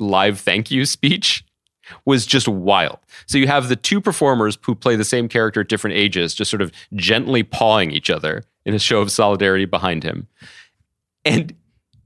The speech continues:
the rest of the people working on the show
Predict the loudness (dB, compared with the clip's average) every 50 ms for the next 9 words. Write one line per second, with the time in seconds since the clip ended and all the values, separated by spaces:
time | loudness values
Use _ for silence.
0 | _ _ _ _ _ -4 0 2 2 4 4 4 4 4 2 2 2 0 2 2
1 | 0 -2 -2 0 0 0 2 2 2 2 2 2 2 2 0 0 2 2 0 2
2 | 4 4 4 4 2 2 0 0 2 2 2 4 4 2 0